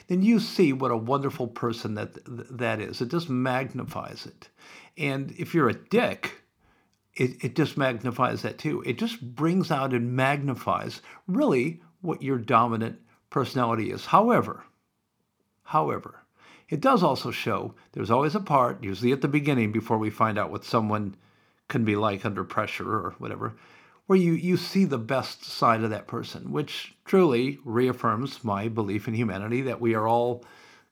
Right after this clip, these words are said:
capable of loving or being loved, and we all have a good side, um, a wondrous side,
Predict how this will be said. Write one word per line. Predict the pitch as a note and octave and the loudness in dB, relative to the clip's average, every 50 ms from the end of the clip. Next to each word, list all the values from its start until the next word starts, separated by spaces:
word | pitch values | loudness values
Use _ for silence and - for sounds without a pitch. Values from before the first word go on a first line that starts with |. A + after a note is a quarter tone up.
| _ - | _ -4
capable | - E3 D#3 C#3 A#2+ C3+ A#2 A#2 A2+ A#2 C3 C3 | 2 2 2 2 2 -2 -2 0 0 0 2 0
of | A2 G#2+ G#2+ - - - - _ _ _ - | 0 -2 -6 -10 -12 -18 -20 _ _ _ -4
loving | B2 A2 G#2+ G2+ G#2+ C3 D#3 | 0 0 0 0 0 -2 -2
or | C#3 G#2 | -4 -4
being | F#2+ A2+ A2 G#2+ G#2+ | -2 -2 -2 -2 -2
loved, | G#2 G2+ A2+ B2 A#2 | -2 -4 -4 -4 -4
and | C3+ A#2 | -4 -2
we | A2 G#2 | -2 -2
all | G2 A2+ B2 B2+ | -2 -2 -2 -2
have | G#2+ A2+ G#2+ G#2+ G#2+ - - _ _ _ _ _ _ _ _ _ _ _ _ _ _ _ _ _ _ _ _ _ - | -4 -4 -6 -6 -8 -12 -16 _ _ _ _ _ _ _ _ _ _ _ _ _ _ _ _ _ _ _ _ _ 0
a | - G3 | 2 2
good | F#3+ D4+ D#4+ - | 4 2 2 0
side, | - - C3+ G#2 - - - - - - _ - - | 0 -2 -2 -2 -2 -4 -12 -18 -20 -20 _ -10 -6
um, | C3 B2 B2 B2 C3 C3 - - | -6 -6 -6 -8 -10 -10 -6 -4
a | D#3 | -2
wondrous | C#3+ C#3+ F#3+ A3 G#3+ - - - - - | 0 2 4 4 4 4 2 0 -2 -4
side, | - - A2+ - A2+ A2 - - | -8 -8 -8 -8 -8 -14 -16 -18